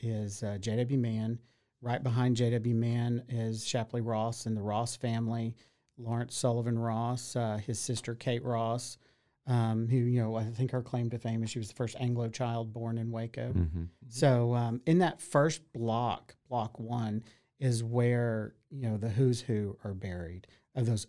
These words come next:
Speaker 1: early, early figures. Um, you've got Richard Koch,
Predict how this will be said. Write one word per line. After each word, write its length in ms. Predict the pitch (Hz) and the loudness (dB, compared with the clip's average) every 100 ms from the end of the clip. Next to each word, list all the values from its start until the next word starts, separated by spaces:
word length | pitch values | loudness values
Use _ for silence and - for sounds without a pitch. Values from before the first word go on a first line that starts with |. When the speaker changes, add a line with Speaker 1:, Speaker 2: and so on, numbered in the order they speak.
| - | -2
Speaker 1:
early, 320 | 127 123 117 | 0 2 0
early 240 | 107 110 107 | -2 -4 -4
figures. 560 | 117 95 95 107 - - | -4 -6 -6 -10 -12 -2
Um, 360 | 123 117 113 117 - - - | 0 0 -2 -4 -18 -20 -14
you've 220 | - 123 117 | -4 -2 2
got 260 | 127 117 | 2 2
Richard 360 | 131 135 131 113 | 2 2 0 -4
Koch, 400 | - 117 101 | -2 -2 -2